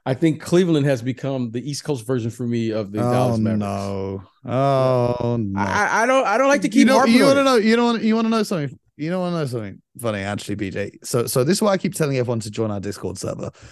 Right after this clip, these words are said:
Speaker 2: um, because this, some of the conversations are never great. We have great basketball conversations, right?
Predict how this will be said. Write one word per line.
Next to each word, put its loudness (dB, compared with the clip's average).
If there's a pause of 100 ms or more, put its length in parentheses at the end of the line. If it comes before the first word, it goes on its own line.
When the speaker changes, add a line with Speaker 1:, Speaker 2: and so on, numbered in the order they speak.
(160)
Speaker 2:
um, -2
because 0
this, -8
some 2
of 4
the 4
conversations 0
are 0
never 0
great. -4
We -4
have -2
great -4
basketball -6
conversations, -6
right? -4